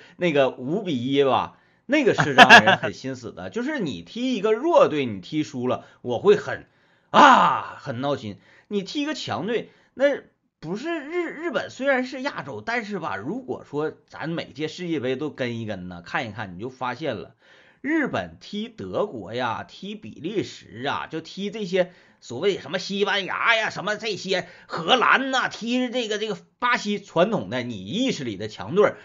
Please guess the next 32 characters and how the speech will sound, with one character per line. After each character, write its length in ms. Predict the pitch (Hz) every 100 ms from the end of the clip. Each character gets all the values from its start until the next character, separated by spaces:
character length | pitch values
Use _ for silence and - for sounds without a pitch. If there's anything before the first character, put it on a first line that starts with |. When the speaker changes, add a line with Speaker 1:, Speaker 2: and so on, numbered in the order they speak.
| -
Speaker 1:
踢 240 | - 240 254
这 180 | 277 240
些 200 | 220 220
队 140 | 302
儿 160 | 190 113
都 180 | 165 269
能 180 | 302 262
跟 200 | 247 247
你 160 | 127
踢。 340 | - 170 156 107
Speaker 2:
嗯 60 |
哼。 80 | - _ _ _ _
Speaker 1:
都 220 | - 196
能 200 | 294 311
跟 140 | 269 269
你 200 | 226 139
捂 320 | 139 123 120
着， 360 | 175 151 98 -
就 120 | 220
是， 280 | 254 320 262 - 202 165
就 120 | -
是 200 | 302 269 - -
运 220 | 320 330
气 140 | 269
差 200 | 269 320
点 160 | 302 139
输， 300 | - 214 190
运 200 | 214 339
气 100 | 277
好 180 | 185 233
点 220 | 254 120
赢， 200 | 92 147